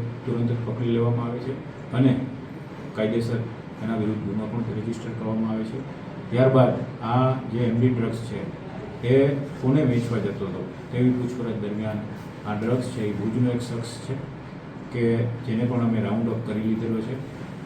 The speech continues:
અને એની પાસેથી આ ડ્રગ્સ એને પહોંચાડવા જવાનો હતો. ડ્રગ્સ કોને, કોણ, કોની પાસેથી લેવો એ શખ્સનું પણ અમારી પાસે નામ ખુલી ગયું છે. આમ અમે અત્યાર સુધીમાં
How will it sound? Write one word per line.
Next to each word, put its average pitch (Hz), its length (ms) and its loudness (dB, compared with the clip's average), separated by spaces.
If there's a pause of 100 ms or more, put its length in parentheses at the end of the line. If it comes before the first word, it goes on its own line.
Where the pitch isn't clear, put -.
(120)
અને 113 120 2
એની 110 240 4
પાસેથી 117 600 2 (340)
આ 107 180 2
ડ્રગ્સ 107 380 -2
એને 113 260 -2
પહોંચાડવા 120 360 0
જવાનો 120 300 0
હતો. - 260 -2 (400)
ડ્રગ્સ 135 240 6
કોને, 131 460 4 (180)
કોણ, 127 160 6
કોની 127 300 4
પાસેથી 123 400 0
લેવો 120 300 4
એ 110 260 2
શખ્સનું 131 480 0
પણ 135 80 0
અમારી 110 240 2
પાસે 107 320 -2
નામ 107 180 0
ખુલી 131 260 0
ગયું 95 200 0
છે. 127 120 -2 (760)
આમ 143 240 8
અમે 147 180 6 (300)
અત્યાર 143 260 4
સુધીમાં 131 600 6